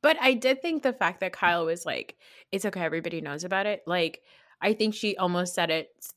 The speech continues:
to be like, "We're in the clear, we can talk about it right now." Whereas I feel like maybe before that moment, they weren't sure if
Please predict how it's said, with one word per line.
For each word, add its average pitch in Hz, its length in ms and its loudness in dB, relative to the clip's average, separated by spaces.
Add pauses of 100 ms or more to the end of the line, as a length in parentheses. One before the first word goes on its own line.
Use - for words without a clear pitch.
(120)
to 196 120 -6
be 170 140 -2
like, 151 260 -2
"We're 185 140 2
in 185 100 2
the 180 80 -4
clear, 175 260 -4
we 165 100 -4
can 170 140 -6
talk 156 300 -6
about 131 200 -6
it 120 80 -6
right 151 200 -10
now." 123 340 -10 (220)
Whereas 196 320 2
I 202 100 4
feel 202 300 -2
like 196 160 2
maybe 180 260 -2
before 165 440 -4
that 190 200 -2
moment, 220 320 0
they 190 80 0
weren't 170 300 -6
sure 165 340 0
if 147 460 -2